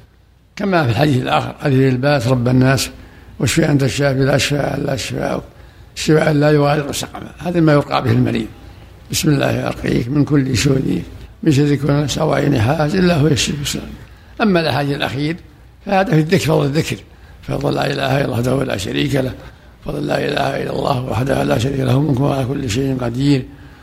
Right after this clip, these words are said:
فضل لا إله إلا الله والله أكبر، فضل لا إله إلا الله ولا حول ولا قوة إلا بالله. وأنه ينبغي الإكثار منها.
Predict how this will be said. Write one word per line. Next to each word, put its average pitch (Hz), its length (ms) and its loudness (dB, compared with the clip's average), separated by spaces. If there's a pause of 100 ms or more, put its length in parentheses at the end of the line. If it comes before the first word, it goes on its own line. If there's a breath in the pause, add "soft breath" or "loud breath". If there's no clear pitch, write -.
(160 loud breath)
فضل 156 240 0
لا 143 200 0
إله 139 300 -2
إلا 139 100 -6
الله 139 220 -2
والله 135 500 -2
أكبر، 151 340 0 (520 loud breath)
فضل 151 220 2
لا 151 100 4
إله 147 320 2
إلا 143 180 2
الله 139 220 0
ولا 143 240 0
حول 156 220 0
ولا 139 280 0
قوة 139 360 0
إلا 135 380 0
بالله. 139 360 -4 (640 loud breath)
وأنه 175 220 2
ينبغي 185 280 2
الإكثار 156 360 2
منها. 127 340 2